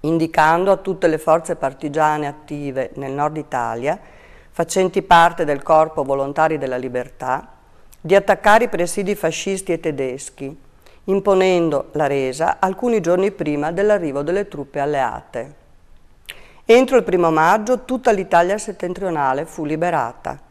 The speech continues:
Bologna il ventuno aprile, Genova il ventitré aprile,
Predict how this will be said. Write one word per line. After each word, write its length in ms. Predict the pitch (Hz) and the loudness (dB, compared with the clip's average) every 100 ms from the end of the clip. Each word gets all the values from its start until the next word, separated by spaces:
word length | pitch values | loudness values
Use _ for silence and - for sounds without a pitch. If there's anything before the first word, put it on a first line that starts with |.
| - - - _ | -20 -20 -20 _
Bologna 640 | - 175 185 165 160 160 151 - | -2 4 8 8 6 0 -4 -10
il 100 | 160 | -10
ventuno 380 | 151 147 147 143 | -6 -6 -6 -8
aprile, 680 | 135 - 156 180 226 254 - - - | -8 -6 -6 -2 -2 -4 -10 -20 -20
Genova 800 | - 165 170 165 160 151 147 - - | -8 4 6 6 2 2 2 0 -10
il 120 | 151 | -6
ventitré 460 | 143 147 143 143 | -6 -6 -8 -4
aprile, 680 | 139 - 139 131 135 190 - | -4 -4 -10 -8 -4 -6 -6